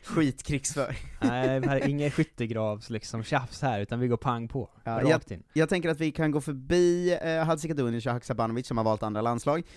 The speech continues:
Speaker 2: Ja.
Speaker 1: Eh, jag tänker att vi också kan gå förbi Axel Björnström, Pontus Almqvist och Armin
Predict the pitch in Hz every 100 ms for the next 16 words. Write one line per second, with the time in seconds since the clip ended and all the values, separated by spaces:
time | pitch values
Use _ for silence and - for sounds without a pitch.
0 | - 110 117 120 - 123 - 151 135 135
1 | 135 135 - - 135 131 131 117 107 110
2 | 107 120 113 104 113 110 123 113 - -
3 | 110 107 107 - 107 - - 104 107 107